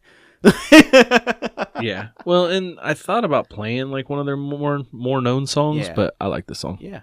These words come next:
Speaker 1: this is a good song.
Speaker 2: And another funny thing about this song, um, the very first video I ever edited together
Speaker 1: Yeah.
Speaker 2: had this song in it.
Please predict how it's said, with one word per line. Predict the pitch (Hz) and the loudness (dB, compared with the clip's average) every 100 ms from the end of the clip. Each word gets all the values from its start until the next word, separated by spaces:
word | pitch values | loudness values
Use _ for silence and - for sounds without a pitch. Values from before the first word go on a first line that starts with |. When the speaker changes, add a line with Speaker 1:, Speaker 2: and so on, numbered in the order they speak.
| _ | _
Speaker 1:
this | 185 | -8
is | 262 | -6
a | |
good | 320 | -6
song. | - 160 - | -8 -8 -4
Speaker 2:
And | 127 | 0
another | 135 143 | 6 6
funny | 123 139 131 | 6 4 4
thing | 131 120 | 2 0
about | 101 190 196 | 2 0 0
this | 110 - | -6 -6
song, | 104 98 117 _ _ _ _ _ _ _ 110 | -10 -10 -12 _ _ _ _ _ _ _ -8
um, | 120 113 104 92 - _ _ _ _ _ _ 113 | -4 -4 -4 -8 -16 _ _ _ _ _ _ -18
the | 110 110 | -8 -8
very | 101 127 143 143 | 0 2 4 2
first | - 139 135 135 - - - - _ _ _ _ _ _ _ _ _ _ _ _ _ | -4 -4 -2 -2 -4 -8 -10 -16 _ _ _ _ _ _ _ _ _ _ _ _ _
video | 117 101 113 127 139 131 | -10 2 4 6 6 6
I | |
ever | - 117 120 110 | 4 2 2 0
edited | 110 110 120 110 | 0 2 0 2
together | 107 98 113 139 135 _ _ _ | 2 4 4 0 -4 _ _ _
Speaker 1:
Yeah. | 110 98 - - | -14 -14 -16 0
Speaker 2:
had | 113 | 2
this | 104 98 | 2 0
song | 95 87 | -2 -4
in | |
it. | 85 | -8